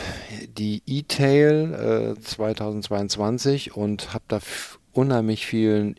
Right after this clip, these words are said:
Input bekommen. Ich komm da später auch nochmal in Bezug auf Metaverse zurück. Da war nämlich auch ein schöner Vortrag, äh, äh, und hat so langsam so meinen <laughs> Blick, äh, verändert. Und, ähm,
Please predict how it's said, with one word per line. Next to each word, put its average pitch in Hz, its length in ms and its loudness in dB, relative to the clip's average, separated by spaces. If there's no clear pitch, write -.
Input 156 400 2
bekommen. 139 640 0
Ich - 140 -12
komm 110 180 -4
da 104 80 2
später 110 340 2
auch 107 60 0
nochmal 104 380 0
in 104 160 -4
Bezug 107 300 -4
auf 98 120 -6
Metaverse 113 560 2
zurück. 123 340 0
Da 95 140 0
war 95 120 2
nämlich 90 220 -4
auch 95 120 -6
ein 101 80 -10
schöner 107 260 -2
Vortrag, 107 560 -4
äh, 98 580 0
äh, 92 40 -2
und 95 440 -4
hat 101 140 -6
so 101 100 -4
langsam 95 460 -2
so 92 240 0
meinen 92 360 0
<laughs> - 300 -20
Blick, - 480 6
äh, 110 280 2
verändert. 143 580 6
Und, 117 400 6
ähm, 110 400 6